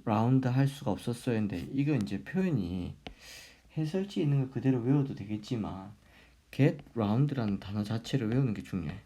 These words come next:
get round는 설득하다야. 그럼 이걸 get round를 갖다가 밑에 수거대로 하면 his head가 이제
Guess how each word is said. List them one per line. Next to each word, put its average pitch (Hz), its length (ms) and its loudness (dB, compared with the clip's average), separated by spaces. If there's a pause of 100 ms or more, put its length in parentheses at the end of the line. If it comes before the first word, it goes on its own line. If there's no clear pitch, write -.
(760)
get 139 200 0 (140)
round는 110 680 0 (540)
설득하다야. - 1120 -6 (1500)
그럼 151 220 0
이걸 127 560 2 (180)
get 165 300 6 (140)
round를 127 560 2
갖다가 101 760 -4 (1300)
밑에 143 260 0
수거대로 139 520 0
하면 104 440 -2 (500)
his 196 300 0
head가 147 720 0
이제 117 480 -2